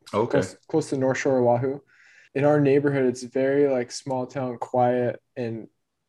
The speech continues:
Speaker 2: probably, like, ninety percent Polynesians. So I walk
Speaker 1: Yeah.
Speaker 2: around, I'm, I'm,
Speaker 1: <laughs>
Speaker 2: I'm sore thumb sticking out around here, but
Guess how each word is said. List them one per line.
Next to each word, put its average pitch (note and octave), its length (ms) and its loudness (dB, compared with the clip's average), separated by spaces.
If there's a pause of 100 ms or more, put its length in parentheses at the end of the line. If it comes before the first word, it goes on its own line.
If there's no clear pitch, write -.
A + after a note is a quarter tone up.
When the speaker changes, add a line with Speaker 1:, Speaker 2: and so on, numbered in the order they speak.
(200)
Speaker 2:
probably, C3+ 240 0
like, B2+ 220 0
ninety B2+ 340 -4
percent B2 480 -6
Polynesians. G#2+ 880 -4
So C3+ 180 2
I B2+ 100 6
walk C3 180 4
Speaker 1:
Yeah. C3 100 0
Speaker 2:
around, A#2+ 460 2
I'm, C3+ 80 0
I'm, C3+ 240 2
Speaker 1:
<laughs> - 40 -8
Speaker 2:
I'm C#3+ 280 2
sore C#3+ 520 0
thumb C3+ 280 0
sticking C3 340 -4
out B2+ 220 2
around B2 320 -2
here, B2 180 -2
but A#2 240 -2